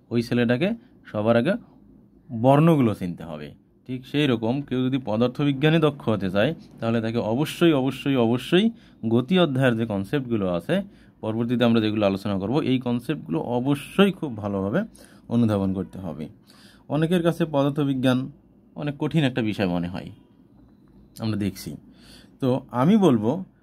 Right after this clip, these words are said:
যে আমাকে একটা অক্ষর জ্ঞান সম্পন্ন লোক এনে দিলেও আমি তাকে পদার্থবিজ্ঞান শেখাবো। এটা হচ্ছে আমার একটা, আমার ফিজিক্স টিচারের একটা বিখ্যাত উক্তি।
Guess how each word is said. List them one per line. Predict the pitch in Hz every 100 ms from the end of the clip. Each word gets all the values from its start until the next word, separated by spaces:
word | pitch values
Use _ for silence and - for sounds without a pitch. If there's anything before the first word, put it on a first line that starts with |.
| _ 110
যে | 110 -
আমাকে | 120 131 135 170 247 - - -
একটা | 117 117 143
অক্ষর | - 143 - - 170 170 170
জ্ঞান | 127 135 139
সম্পন্ন | 135 123 117 117 113 110 147 - _ _ _ 110
লোক | 110 113
এনে | 117 117
দিলেও | 113 113 117 165
আমি | 123 104
তাকে | 98 117
পদার্থবিজ্ঞান | 117 95 90 90 87 110 175 - _ _
শেখাবো। | - 123 98 82 - -
এটা | 101 107
হচ্ছে | 101 110
আমার | 101 98
একটা, | 95 - 92 - - - -
আমার | 101 98
ফিজিক্স | - 135 147 -
টিচারের | 117 110 98
একটা | 90 92
বিখ্যাত | 90 95 - 95
উক্তি। | 95 87 - 143 175